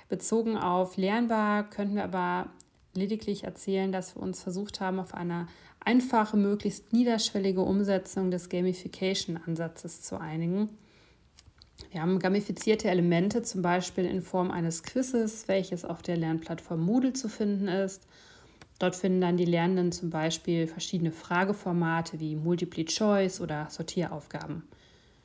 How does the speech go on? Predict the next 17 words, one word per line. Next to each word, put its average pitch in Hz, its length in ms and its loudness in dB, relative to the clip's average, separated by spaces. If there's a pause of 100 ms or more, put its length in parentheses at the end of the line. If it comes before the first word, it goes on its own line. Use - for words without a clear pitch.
(400)
Und 202 220 2
wir 247 60 4
haben 214 100 6
in 208 60 8
dem 202 120 6
Projekt 190 840 0
auch 185 180 -2
häufig 185 560 -2
mit 185 160 -2
dem 180 120 -2
Quiz - 260 -2
gearbeitet, 196 840 0
was 175 200 -8
mit 170 140 -4
Bildern 220 320 6
hinterlegt 190 640 0
wurde, 185 420 2